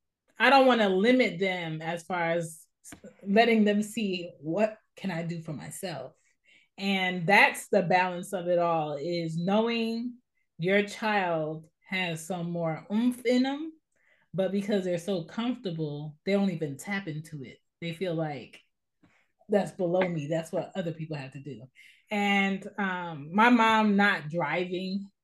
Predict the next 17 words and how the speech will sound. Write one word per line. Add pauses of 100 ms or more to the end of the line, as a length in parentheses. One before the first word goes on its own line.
(240)
helped
my
character (880)
a
lot
more.
My
mom
not (520)
paying
for
my
phone
bill
ever
in
life